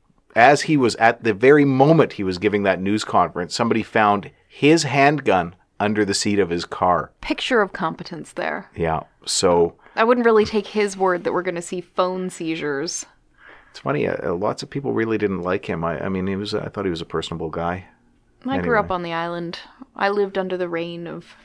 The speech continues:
Speaker 2: Jamie Graham.
Speaker 1: No, he was here. He was here then. He was the chief of police of Vancouver,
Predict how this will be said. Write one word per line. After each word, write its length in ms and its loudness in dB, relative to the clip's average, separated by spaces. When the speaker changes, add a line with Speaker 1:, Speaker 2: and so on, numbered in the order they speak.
Speaker 2:
Jamie 300 -6
Graham. 400 -8
Speaker 1:
No, 200 -4
he 120 -2
was 140 -4
here. 360 -2
He 120 -4
was 100 -2
here 320 0
then. 160 -4
He 160 -4
was 160 -2
the 100 -4
chief 280 -4
of 100 -6
police 260 -2
of 80 -6
Vancouver, 640 -2